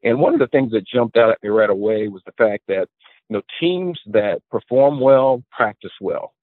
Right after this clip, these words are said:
Uh, and, and that, that without question, um, you know, his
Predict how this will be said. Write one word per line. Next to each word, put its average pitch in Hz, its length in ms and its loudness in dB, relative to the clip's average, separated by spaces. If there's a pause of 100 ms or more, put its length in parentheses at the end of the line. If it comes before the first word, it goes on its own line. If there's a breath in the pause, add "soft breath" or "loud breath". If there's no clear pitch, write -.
(300 soft breath)
Uh, 101 380 -2
and, 107 220 0
and 110 240 0
that, 104 240 2
that 117 200 4 (120)
without 120 360 -2
question, 101 640 -2
um, 104 160 -10
you 104 80 -10
know, 98 80 -2
his 104 180 -14